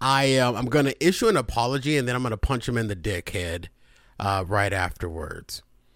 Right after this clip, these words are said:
So, um, here at the top of the show, to Austin. Now, I could very well just reach out to him personally, directly, but I wanna do it here on this public platform.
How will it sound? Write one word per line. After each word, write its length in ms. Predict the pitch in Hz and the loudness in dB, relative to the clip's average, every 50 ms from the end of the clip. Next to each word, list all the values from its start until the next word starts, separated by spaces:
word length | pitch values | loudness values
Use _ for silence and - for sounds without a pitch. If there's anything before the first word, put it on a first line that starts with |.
| _ _ _ _ _ - - | _ _ _ _ _ -20 -16
So, 600 | - - - 143 131 123 117 113 110 107 101 - - | -10 0 4 4 6 6 6 4 4 2 0 -2 -2
um, 580 | - 117 120 120 120 117 110 101 98 95 95 - - | -2 0 2 4 4 2 0 -2 -6 -10 -10 -6 0
here 140 | 156 147 147 | 2 2 2
at 40 | 127 | 2
the 60 | 123 | 0
top 300 | - - 143 131 - - | 0 2 2 2 2 0
of 40 | 98 | -4
the 60 | 107 | -4
show, 500 | - - 151 143 135 113 101 92 92 - - _ _ _ _ _ _ - _ - | 0 2 4 4 4 4 2 -2 -6 -8 -12 _ _ _ _ _ _ -20 _ 2
to 200 | - 214 202 - | 4 4 4 6
Austin. 680 | - 185 180 180 180 180 - - - 131 80 - - _ _ _ _ _ _ _ _ _ _ - - _ - | 6 6 8 8 8 6 4 0 -2 -2 -2 -2 -12 _ _ _ _ _ _ _ _ _ _ -20 -18 _ 2
Now, 280 | 156 185 208 196 - - - - - - _ - - _ - | 4 6 6 6 4 -2 -18 -20 -20 -20 _ -20 -10 _ 6
I 120 | 285 - | 6 6
could 280 | - - 320 220 165 143 | 6 6 2 4 6 8
very 360 | 202 208 233 247 240 214 190 | 8 10 10 10 8 8 6
well 560 | 160 131 117 123 135 147 160 170 190 196 202 | 2 0 2 4 6 6 8 8 8 8 6
just 280 | 190 156 170 180 165 - | 4 4 2 2 4 2
reach 340 | 120 123 147 170 165 - - | 0 0 0 0 0 2 4
out 240 | 165 151 151 156 - | 4 4 4 4 2
to 100 | 151 143 | -2 0
him 180 | 147 135 123 | 0 0 0
personally, 840 | 117 - 135 127 131 135 - - 139 131 135 135 139 143 143 143 147 _ _ _ _ - - | 0 0 0 2 2 0 0 -2 -2 0 0 0 2 2 0 0 -2 _ _ _ _ -6 0
directly, 840 | 131 110 127 123 113 120 120 139 - - - 160 165 160 170 175 - _ - _ _ _ _ _ _ - - - - | 0 2 2 2 0 0 0 -2 -2 -2 0 2 2 2 2 -2 -8 _ -20 _ _ _ _ _ _ -20 -10 0 4
but 120 | 311 - | 6 8
I 100 | 302 339 | 8 8
wanna 260 | 330 349 359 349 330 | 8 8 6 6 4
do 220 | - - 277 277 269 | 4 4 2 2 2
it 80 | 240 | 0
here 180 | 214 220 220 208 | 0 2 4 4
on 140 | 190 185 185 | 4 4 2
this 160 | 170 160 - | 0 -2 -4
public 480 | - - 180 175 156 147 139 - - | -2 2 2 4 4 2 0 -2 -2
platform. 640 | - - 156 143 139 - - - 110 82 67 73 | 0 2 2 2 2 -2 -6 -8 -8 -8 -8 -14